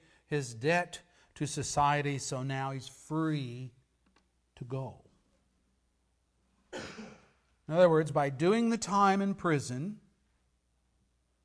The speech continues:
the law has been satisfied. But you know what? Doing the time in prison does not eradicate the guilt. It does not mean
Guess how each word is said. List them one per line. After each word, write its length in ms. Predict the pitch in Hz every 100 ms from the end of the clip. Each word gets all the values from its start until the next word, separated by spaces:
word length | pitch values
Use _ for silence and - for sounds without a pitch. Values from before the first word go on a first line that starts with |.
| - _ _ _ _ _ _ _ _ _ -
the 120 | 139
law 360 | 135 147 165 190
has 120 | 175
been 160 | 170 165
satisfied. 720 | 170 147 123 113 - - - - _ _ _ _ _ _ _ _
But 200 | 170 160
you 80 | 196
know 160 | 190 196
what? 320 | 202 226 139
Doing 280 | 196 262 247
the 80 |
time 280 | - 214 196
in 100 | 175
prison 400 | 175 190 160 151 - - _
does 180 | 147 143
not 320 | 170 185 190 -
eradicate 840 | 151 156 165 170 165 - 139 139
the 80 | 165
guilt. 380 | 160 254 277 - - - _ _ _ _ _ _ _ _ _ _ _ _ _ _ _ _ _ _
It 120 | 165 160
does 240 | 233 214
not 240 | 226 180
mean 560 | 202 214 180 170 185 180